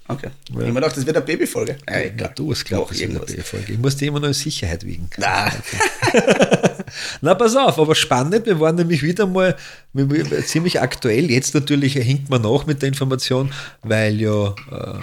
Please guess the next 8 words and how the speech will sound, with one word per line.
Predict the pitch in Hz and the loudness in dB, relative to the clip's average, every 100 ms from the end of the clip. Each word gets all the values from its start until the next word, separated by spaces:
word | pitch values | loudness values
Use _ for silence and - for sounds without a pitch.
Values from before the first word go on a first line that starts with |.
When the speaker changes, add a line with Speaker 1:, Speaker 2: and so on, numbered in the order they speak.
| 95 - | -10 -4
Speaker 2:
Babypause | 113 127 123 127 143 | 0 0 2 2 2
und | 147 | 0
so | 147 | -2
und | 139 | -2
voll | - 123 | -2 -2
in | |
Ordnung, | 110 117 147 160 - - - _ - | 0 -2 -4 -8 -10 -18 -18 _ -4
äh, | 98 98 | -2 -2